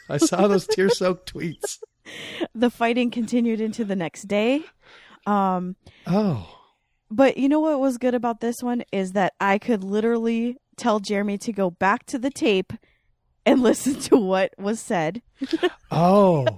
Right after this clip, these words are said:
Speaker 1: right,
Speaker 2: It's kinda
Speaker 1: right.
Speaker 2: nice
Speaker 1: It's the
Speaker 2: fighting on a
Speaker 1: classic
Speaker 2: podcast.
Speaker 1: Yeah.
Speaker 2: <laughs> So
Speaker 1: Sure.
Speaker 2: we talk
Speaker 1: Sure.
Speaker 2: about the, uh, about equal, uh, equal marriage in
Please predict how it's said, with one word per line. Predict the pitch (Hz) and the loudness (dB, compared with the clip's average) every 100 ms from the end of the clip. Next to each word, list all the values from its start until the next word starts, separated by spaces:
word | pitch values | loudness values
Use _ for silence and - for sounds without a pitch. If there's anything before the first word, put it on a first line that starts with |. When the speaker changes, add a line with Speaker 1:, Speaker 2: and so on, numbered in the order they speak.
| - | -4
Speaker 1:
right, | 147 208 294 | 0 2 2
Speaker 2:
It's | 185 - | 0 0
kinda | - 277 | 2 4
Speaker 1:
right. | 170 240 | 6 4
Speaker 2:
nice | 180 | 2
Speaker 1:
It's | - | -2
the | 165 | 0
Speaker 2:
fighting | 220 190 226 | 4 4 2
on | |
a | |
Speaker 1:
classic | 196 226 226 196 - | 2 2 2 -2 -2
Speaker 2:
podcast. | 170 254 190 - 160 - | -10 -6 -6 -6 -8 -2
Speaker 1:
Yeah. | 208 254 247 339 - | 2 2 2 0 -2
Speaker 2:
<laughs> | - - - - - _ - - | -8 -14 -18 -20 -20 _ -12 -2
So | 269 208 | 2 2
Speaker 1:
Sure. | 185 - 240 202 | 2 0 0 0
Speaker 2:
we | 202 247 262 | -2 -2 -2
talk | 262 254 220 226 - | -2 0 0 0 -4
Speaker 1:
Sure. | - 220 208 | -4 -2 0
Speaker 2:
about | 202 196 190 185 - _ _ _ _ _ - | 0 2 2 0 -2 _ _ _ _ _ -20
the, | 196 208 196 - | -6 0 2 2
uh, | 185 185 180 - _ - | 2 2 0 -4 _ -4
about | 190 185 170 - | 0 2 0 -2
equal, | 190 196 - | -8 -6 -4
uh, | - 190 190 _ - | -2 -2 -4 _ -6
equal | 208 226 240 | -4 0 2
marriage | 226 180 175 214 262 - - _ _ _ _ - | 2 2 2 0 -2 -8 -12 _ _ _ _ -2
in | 202 | -2